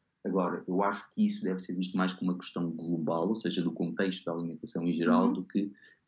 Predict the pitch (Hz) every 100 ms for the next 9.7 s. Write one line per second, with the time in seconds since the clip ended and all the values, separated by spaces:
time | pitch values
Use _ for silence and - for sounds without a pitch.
0 | _ 82 82 - - 85 - 82 87 82
1 | - 85 - 87 82 85 82 80 - -
2 | 80 82 80 82 80 80 80 - - 82
3 | 80 78 78 82 85 80 - - - -
4 | - 82 - 90 - - 90 - 80 90
5 | 95 90 90 90 90 - 90 87 82 87
6 | 85 90 90 90 - - - 85 85 87
7 | 82 82 85 87 87 90 92 107 - _
8 | _ - 90 - 92 101 - 95 92 92
9 | 95 95 92 90 95 92 80